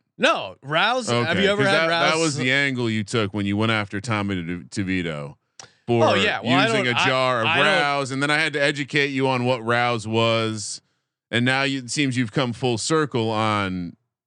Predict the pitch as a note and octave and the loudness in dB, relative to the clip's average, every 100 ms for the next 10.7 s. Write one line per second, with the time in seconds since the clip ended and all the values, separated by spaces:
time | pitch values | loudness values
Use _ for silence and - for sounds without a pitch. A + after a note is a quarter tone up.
0 | _ _ _ G#3 F3+ F3 B3+ B3+ G#3+ G#3 | _ _ _ 0 2 2 2 0 -2 0
1 | - G3 F3+ F3+ D#3+ D3 C3 C3+ C3 B2 | 2 2 2 -2 -2 -4 -2 -2 -2 -4
2 | - C3+ B2+ G#2+ C3+ B2 G#2+ G2+ G#2+ C3 | -6 -4 -4 -4 -4 -4 -4 -8 -8 -4
3 | A2+ G#2 G#2 C#3+ C#3+ G3+ G3 G3 G3 G3+ | -2 -2 -4 -2 2 2 2 2 2 0
4 | D3+ G3+ B3 A#3 G#3+ E3 G3+ F#3+ D3+ C#3 | 0 0 2 2 2 2 2 2 0 0
5 | D#3 D3 D3 C#3 C#3+ B2+ A#2 A2 A2 A#2+ | 0 2 2 2 0 0 0 0 0 0
6 | G#2 A2 G#2+ A2+ G2+ G2+ G#2+ A2 G2+ G2 | 0 2 0 -2 -4 0 0 2 0 -2
7 | F#2+ - F#2+ F2+ F2+ F2 D#2+ G2 - - | -4 -4 -4 -2 -2 -4 -4 -6 -4 -2
8 | F2+ E2 E2+ F2+ E2+ E2 E2+ F#2+ F2 F2 | -2 -2 -2 -2 -2 -2 -4 -4 -6 -6
9 | E2+ F#2 - G3+ F3 F#3 B3+ A#3+ G3 D#3 | -4 -6 0 2 2 0 0 0 0 0
10 | G#3 - C#3+ C3+ D#3 G#3 F#3+ | -2 -2 -2 -2 0 0 -2